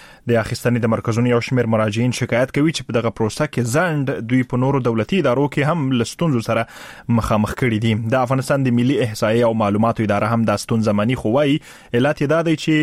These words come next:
اه، په دغه ولایت کې د برېښنایي تذکرو د ویش مرکزونه کم دي. نور جزئیات په دغه راپور کې چې له بلخ رالېږل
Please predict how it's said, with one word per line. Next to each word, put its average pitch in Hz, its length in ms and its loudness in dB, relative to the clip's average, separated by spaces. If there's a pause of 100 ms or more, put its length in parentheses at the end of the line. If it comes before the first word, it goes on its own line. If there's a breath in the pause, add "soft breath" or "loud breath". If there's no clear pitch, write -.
(340)
اه، 107 160 -4
په 110 260 0
دغه 110 280 0
ولایت 110 200 2
کې - 80 -4
د 113 160 0
برېښنایي 113 380 -2
تذکرو 110 320 0
د 107 160 2
ویش 131 200 0 (120)
مرکزونه 117 460 -2 (120)
کم 123 320 0
دي. 90 140 -6 (540 loud breath)
نور 175 280 2
جزئیات 127 320 -2
په 110 160 0
دغه 104 160 0
راپور 110 320 -4
کې - 100 -14
چې 107 240 0
له 107 160 -2
بلخ 101 240 -2
رالېږل - 380 -8